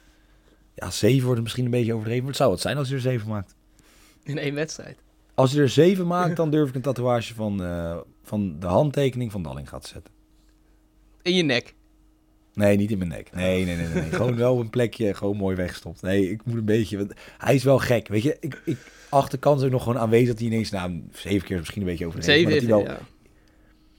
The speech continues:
Speaker 1: Van Dallinga is wel de hele tijd dat je denkt, "Nou, nu is, nu is het de, het, de fles wel leeg." Nou, dus hij is heel lang leeg geweest. Maar
Speaker 2: Ja.
Speaker 1: als er één spits is in de K K D die ineens vier of vijf keer gaat, kan scoren, dan is het Dallinga wel. Ehm, ja,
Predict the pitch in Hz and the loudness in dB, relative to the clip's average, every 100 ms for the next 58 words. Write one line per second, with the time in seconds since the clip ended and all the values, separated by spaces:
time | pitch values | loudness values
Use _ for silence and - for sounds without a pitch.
0 | _ - 143 127 143 160 143 123 139 170 | _ -8 -2 4 6 6 2 4 6 8
1 | 165 156 143 139 110 101 101 98 110 143 | 8 6 2 2 2 2 0 0 2 2
2 | - 123 - - 120 135 117 110 104 95 | 2 -4 -6 -6 0 2 0 -2 -2 0
3 | 104 - 123 110 127 120 107 95 104 147 | 0 0 -2 0 2 2 4 2 2 -2
4 | - 104 90 90 98 90 101 98 113 117 | -4 -2 -2 0 0 2 4 6 4 4
5 | 117 110 123 147 - _ _ _ - 120 | 0 -2 -6 -8 -14 _ _ _ 0 4
6 | 117 151 - _ _ _ _ _ _ - | 4 2 -10 _ _ _ _ _ _ 0
7 | 120 127 135 156 147 160 139 143 139 151 | 2 2 2 2 0 -2 -2 -2 0 0
8 | 135 131 135 120 123 123 120 - 104 - | 2 4 4 4 4 4 2 -2 -14 -18
9 | - 139 131 - 135 131 135 113 - 131 | -4 2 2 4 2 4 0 -4 -2 -4
10 | - 143 147 131 120 107 117 117 98 87 | 0 2 2 0 0 0 0 0 -4 -6
11 | 117 - - - _ _ _ - 120 117 | -8 -12 -20 -20 _ _ _ -6 -4 -2
12 | 117 110 - _ _ - _ _ _ _ | -4 -8 -14 _ _ -20 _ _ _ _
13 | _ _ _ _ _ - 135 | _ _ _ _ _ -4 -4